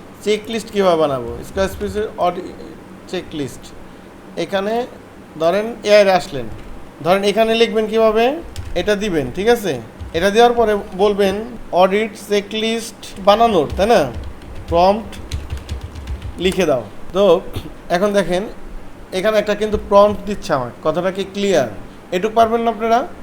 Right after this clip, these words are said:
এখানে আপনি কি দিবেন না দিবেন, এইটুক না চেঞ্জ করলে ক্লিয়ার থাকলে তাহলে তো ভবিষ্যতে কাজ করা কঠিন হয়ে যাবে।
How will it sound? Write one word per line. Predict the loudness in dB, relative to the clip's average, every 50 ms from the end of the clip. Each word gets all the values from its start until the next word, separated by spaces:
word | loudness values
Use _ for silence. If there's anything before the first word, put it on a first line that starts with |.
| -12 -12 -12 -12 -16 -16 -10 -10
এখানে | -2 2 2 2 2
আপনি | 2 0 -2 -6 -6 -4
কি | -4 -4 -2
দিবেন | -2 -2 0 0 0 -2 -4 -2
না | 2 2 2
দিবেন, | 2 2 -2 -2 -4 -4 -6 -10 -4
এইটুক | -2 -2 -2 -2 -4 -6 -4 -2
না | 0 0 0 2 0
চেঞ্জ | -2 -2 -2 -2 -2
করলে | -2 -2 -2 -6 -8
ক্লিয়ার | -4 -2 -2 0 0
থাকলে | -2 -2 0 -2 0
তাহলে | 0 0 -2
তো | 0 -2 -4 -4 -4 -10 -16 -16 -16 -16 -4 -2
ভবিষ্যতে | -2 0 0 0 -2 -4 -2
কাজ | 0 0 0 0 0 0
করা | 0 0 0 2 0
কঠিন | -2 0 0 -2 -2 0
হয়ে | 0 0 0 0
যাবে। | -2 -4 -6